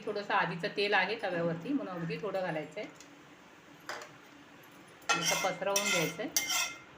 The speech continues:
त्यानंतर हे थालीपीठ अलगद असं उचलून यावरती टाकायचं आहे. बाजूने तेल सोडायचं आहे,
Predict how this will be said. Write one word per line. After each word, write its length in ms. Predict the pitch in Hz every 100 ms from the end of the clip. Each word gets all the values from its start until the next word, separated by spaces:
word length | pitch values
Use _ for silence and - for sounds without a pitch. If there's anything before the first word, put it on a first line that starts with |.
| - - - 640 - - 640 - - - - - - - - - - - - - - - - - -
त्यानंतर 460 | 175 180 180 175 220 294 - - - - - -
हे 80 | 190 196
थालीपीठ 880 | 180 190 214 285 311 - - - -
अलगद 320 | 175 190 214
असं 160 | 190 196
उचलून 320 | 170 190 247
यावरती 420 | 190 175 170 175
टाकायचं 460 | 170 165 151 - 196
आहे. 80 | - - - - - - - - - - - - - - - - - - - - - - - - - - - - - - -
बाजूने 460 | 165 175 165 185 180
तेल 200 | 180 180
सोडायचं 420 | 185 185 180 214
आहे, 100 | 233